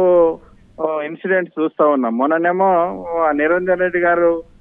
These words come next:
ఓ, మంత్రి గారు, ఆయన్నేమో, ఆ, ఈ వీళ్ళందరూ, ఆ, నిరుద్యోగులంతా హమాలి పని చేసుకోవాలన్నారు. తర్వాత దయాకర్ ఏమో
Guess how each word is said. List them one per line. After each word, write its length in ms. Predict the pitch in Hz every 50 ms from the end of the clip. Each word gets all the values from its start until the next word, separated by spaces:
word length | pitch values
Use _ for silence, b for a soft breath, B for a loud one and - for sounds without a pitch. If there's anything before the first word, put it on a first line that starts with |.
| - - - _ -
ఓ, 80 | 143 147
మంత్రి 380 | 147 143 147 156 147 175 170
గారు, 240 | 170 175 170 165 165
ఆయన్నేమో, 840 | 160 156 151 156 156 156 160 160 165 175 175 170 147 143 151 - - - - - - 156
ఆ, 640 | 156 156 151 147 147 147 147 143 139 139 139 139 b b b b b - - -
ఈ 40 | 147
వీళ్ళందరూ, 720 | 156 156 151 156 156 151 151 143 151 165 175 175 175 175 170 170 160 156 151 147 143 139 135 127 123 127 131 147 143 135
ఆ, 120 | 131 127
నిరుద్యోగులంతా 1120 | 123 123 135 143 160 175 165 165 180 175 175 175 165 165 160 160 156 - 180 175 175 170 151
హమాలి 300 | 143 147 156 160 165 165
పని 240 | 160 - 156 151 147 143
చేసుకోవాలన్నారు. 720 | 139 131 - - 139 131 123 113 113 107 98 98 95 92 95 92 - b b b b b _ -
తర్వాత 300 | 143 151 160 165 165 160
దయాకర్ 580 | 165 143 113 127 135 151 170 165 - 175 170 175
ఏమో 500 | 175 170 170 170 170 170 170 165 170